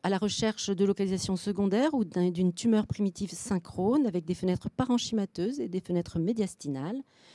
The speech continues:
Puis, nous réinjectons de l'iode et nous faisons une hélice depuis la base du crâne jusqu'au niveau du médiastin supérieur à la recherche de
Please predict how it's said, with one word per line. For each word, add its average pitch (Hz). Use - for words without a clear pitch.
Puis, 269
nous 208
réinjectons 190
de 185
l'iode 202
et 226
nous 202
faisons 208
une 240
hélice 202
depuis 269
la 180
base 254
du 233
crâne 240
jusqu'au 226
niveau 214
du 208
médiastin 180
supérieur 180
à 220
la 226
recherche 226
de 165